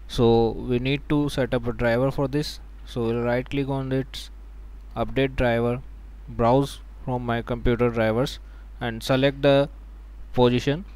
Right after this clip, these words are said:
at where the C D folder is opened. So we go to desktop for this, as our Microtech C training kit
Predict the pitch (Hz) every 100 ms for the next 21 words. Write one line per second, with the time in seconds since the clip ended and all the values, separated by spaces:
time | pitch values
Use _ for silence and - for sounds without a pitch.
0 | - 123 120 110 123 135 165 - - -
1 | - - 123 123 - 123 127 127 120 120
2 | 139 175 - - - - 131 117 117 110
3 | 139 165 - - - - - - - -
4 | 113 110 - - - - - - - 117
5 | 107 127 135 139 127 123 - - 143 -
6 | - - - - - 123 120 143 - -
7 | - - - - - - - - - -
8 | - - - 113 107 110 110 110 107 -
9 | - - 117 113 123 120 120 120 - -
10 | 123 120 113 117 113 117